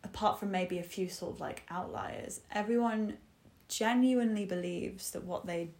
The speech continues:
are doing in that moment is the best thing they could be doing. I don't think anyone goes out of their way really to be the bad person. I think o-,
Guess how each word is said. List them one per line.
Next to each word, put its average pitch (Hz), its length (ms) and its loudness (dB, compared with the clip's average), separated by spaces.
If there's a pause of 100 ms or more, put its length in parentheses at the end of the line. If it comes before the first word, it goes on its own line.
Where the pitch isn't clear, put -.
(140)
are 170 140 -6
doing 175 600 -2
in 190 220 0
that 180 200 -2
moment - 380 -6
is 175 120 -6
the 175 80 -8
best 165 320 -4
thing 180 140 -6
they 165 100 -6
could - 260 -12
be - 120 -8
doing. - 540 -8
I 208 80 -4
don't 233 120 2
think 240 200 -2
anyone 214 500 2
goes 180 360 0
out 180 380 -2
of 175 100 -6
their 165 160 -2
way 165 360 -4
really 185 580 0
to 185 120 -4
be 170 460 -2 (640)
the 190 60 -2
bad 175 380 2
person. 170 680 -4 (800)
I 190 40 -2
think 190 380 -2 (200)
o-, 202 180 0